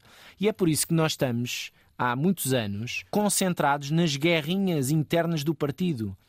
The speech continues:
como se elas fossem sempre as guerras nacionais, as guerras entre aspas, as questões nacionais. Ora, não são. Isso também explica porque é que há uma falta de atenção programática, sobretudo,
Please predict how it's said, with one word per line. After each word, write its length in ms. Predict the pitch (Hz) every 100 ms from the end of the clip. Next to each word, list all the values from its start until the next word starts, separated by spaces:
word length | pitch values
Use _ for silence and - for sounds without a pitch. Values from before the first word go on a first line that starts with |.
| _
como 180 | - 190
se 160 | - 208
elas 200 | 196 -
fossem 300 | 202 190 196
sempre 460 | - 208 202 196
as 60 | 180
guerras 340 | 185 180 180
nacionais, 560 | 180 175 - 180 156 -
as 80 | 131
guerras 300 | 190 202 170
entre 200 | 165 175
aspas, 340 | 170 - 196 - - -
as 120 | -
questões 340 | - - 185
nacionais. 640 | 170 165 - 175 151 135 -
Ora, 160 | - 175
não 180 | 185 196
são. 400 | - 196 170 147 _ - - -
Isso 180 | 180 -
também 300 | 208 190 165
explica 460 | - 156 147 156
porque 220 | 139 147
é 80 | 170
que 340 | - 160 165 160
há 120 | 143
uma 160 | 160 139
falta 340 | - 185 170
de 80 | 151
atenção 500 | - 147 131 151 151 - -
programática, 800 | 135 127 120 135 151 - 117 110
sobretudo, 600 | - 110 101 127 139